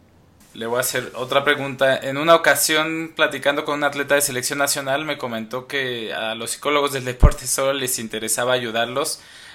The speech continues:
en lo relacionado con obtener resultados.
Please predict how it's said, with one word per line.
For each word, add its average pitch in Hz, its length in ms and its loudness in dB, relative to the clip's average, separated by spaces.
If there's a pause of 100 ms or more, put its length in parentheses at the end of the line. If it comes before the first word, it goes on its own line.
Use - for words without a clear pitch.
(100)
en 117 120 -8
lo 120 140 2
relacionado 120 920 2
con 139 160 -4
obtener 117 440 -4
resultados. 110 960 -2